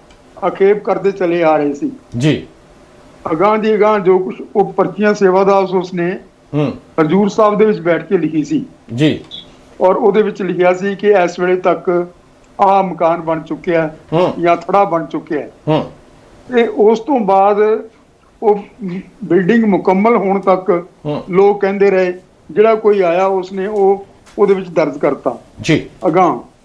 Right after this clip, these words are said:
Speaker 1: ਤੇ ਇਸ ਤਰ੍ਹਾਂ ਹੀ ਹੋਰ ਵੀ ਕਾਫੀ ਸਾਰੀਆਂ ਉਹਦੇ 'ਚ ਆਖੇਪ ਕੀਤੇ ਗਏ।
Speaker 2: ਜੀ।
Speaker 1: ਤਾਂ ਇਹ ਸਾਡੀ ਫਿਤਰਤ ਹੈ,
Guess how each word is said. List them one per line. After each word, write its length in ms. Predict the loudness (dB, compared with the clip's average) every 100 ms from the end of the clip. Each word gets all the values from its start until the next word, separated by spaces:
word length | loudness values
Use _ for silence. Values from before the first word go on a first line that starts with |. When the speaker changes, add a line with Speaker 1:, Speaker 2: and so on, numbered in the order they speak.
| _ _ _
Speaker 1:
ਤੇ 220 | -4 2 2
ਇਸ 80 | 2
ਤਰ੍ਹਾਂ 180 | 0
ਹੀ 60 | 0
ਹੋਰ 240 | 2 2
ਵੀ 120 | 0 0
ਕਾਫੀ 320 | -2 -2 -2
ਸਾਰੀਆਂ 320 | -2 0 0
ਉਹਦੇ 200 | 0 0
'ਚ 160 | 0 -2 -4 -10 _ -20 -20 -2 0
ਆਖੇਪ 340 | 4 2 0
ਕੀਤੇ 300 | -6 -4 -2
ਗਏ। 180 | -2 -4 -10 -18 -6
Speaker 2:
ਜੀ। 240 | -4 -4 -6 -18 -6 -2
Speaker 1:
ਤਾਂ 120 | 2
ਇਹ 140 | 2
ਸਾਡੀ 420 | 2 0 2 -2 -2
ਫਿਤਰਤ 400 | -4 0 2 2
ਹੈ, 160 | -2